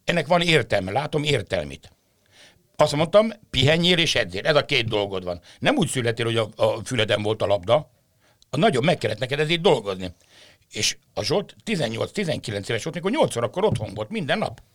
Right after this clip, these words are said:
Soha nem maradt ki. Én mondtam, hogy Pető Tomiékkal, Tóth Norbiékkal volt akkor egy csapatban, azok menjenek, ők mellértek valamit, te még nem. És, és, ö, ezt én csináltam egészen addig, míg fölkerült a nagy csapatba.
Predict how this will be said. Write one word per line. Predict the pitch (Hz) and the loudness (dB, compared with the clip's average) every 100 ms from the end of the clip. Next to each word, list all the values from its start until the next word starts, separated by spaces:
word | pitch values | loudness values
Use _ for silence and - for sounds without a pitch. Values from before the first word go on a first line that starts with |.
| _ _ _ _ - - | _ _ _ _ -20 -6
Soha | - 277 151 | 2 4 6
nem | 104 87 | 4 -2
maradt | 92 85 - | -4 -8 -12
ki. | - - _ _ _ _ _ _ _ - | -20 -20 _ _ _ _ _ _ _ -8
Én | 101 | -4
mondtam, | 98 113 180 160 | -2 0 0 0
hogy | 170 - - - - - - | -6 -12 -20 -20 -20 -20 -4
Pető | 165 - 139 | -2 -2 -4
Tomiékkal, | 123 113 117 110 - 107 107 - | -4 -4 -4 -6 -4 -4 -4 2
Tóth | 151 - | 4 6
Norbiékkal | 139 135 135 135 131 127 | 4 4 2 0 0 0
volt | 123 120 | 0 -2
akkor | 113 120 | -2 -2
egy | 127 | -2
csapatban, | - 123 127 123 139 - - - | -2 -2 0 0 -2 -4 -12 -2
azok | 262 302 | 0 0
menjenek, | 285 113 92 82 76 - - | 0 2 0 -2 -6 -12 -6
ők | 196 | -6
mellértek | 254 214 131 110 123 | -4 -2 0 0 0
valamit, | 202 180 160 - | 2 2 0 0
te | 165 | 2
még | 156 143 | 2 0
nem. | 113 76 - _ _ _ _ - - - _ _ _ | -4 -6 -14 _ _ _ _ -18 -18 -18 _ _ _
És, | - 170 - | -2 0 2
és, | - 175 - 175 | 2 2 2 0
ö, | 180 175 175 170 | -4 -6 -8 -4
ezt | 160 - | -4 -2
én | 165 | -4
csináltam | - 147 123 123 | 0 2 2 2
egészen | 135 110 - 123 | 0 -2 -4 -2
addig, | 151 170 | -2 -2
míg | 180 | -8
fölkerült | - 92 110 110 98 | -8 -10 -10 -10 -12
a | |
nagy | 87 | -14
csapatba. | - - - - | -14 -16 -18 -20